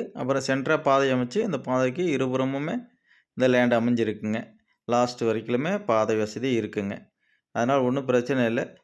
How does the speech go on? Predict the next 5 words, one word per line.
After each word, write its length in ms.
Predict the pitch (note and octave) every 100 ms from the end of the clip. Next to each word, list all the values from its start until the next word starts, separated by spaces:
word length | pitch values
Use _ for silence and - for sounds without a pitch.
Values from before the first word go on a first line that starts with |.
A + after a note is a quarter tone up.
| _ _ _ _ -
லோ 280 | C3+ E3 D#3+
பட்ஜெட் 320 | C#3+ D3 B2+
லேண்டு 320 | B2+ C#3 F3 G3+ -
கண்டினியூவா 440 | C3 B2+ C3 D#3+ F3
கொடுத்துட்ருக்கோம். 640 | D#3 B2 C3 C#3 B2 G3+